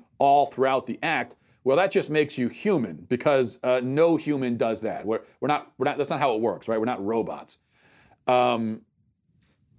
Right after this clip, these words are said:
but again, if it's, if it's actual non-consensual sex, then it is rape, and clearly that's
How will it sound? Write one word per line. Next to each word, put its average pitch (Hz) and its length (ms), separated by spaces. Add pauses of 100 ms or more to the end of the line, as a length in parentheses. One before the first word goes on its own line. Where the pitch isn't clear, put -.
(480)
but 156 280 (720)
again, 127 300
if 123 160
it's, 131 160 (100)
if 127 140
it's 135 160 (120)
actual 175 840
non-consensual 143 800
sex, - 360 (1000)
then 127 260
it 143 120
is 147 120
rape, 107 360 (800)
and 104 120
clearly 123 360
that's 127 220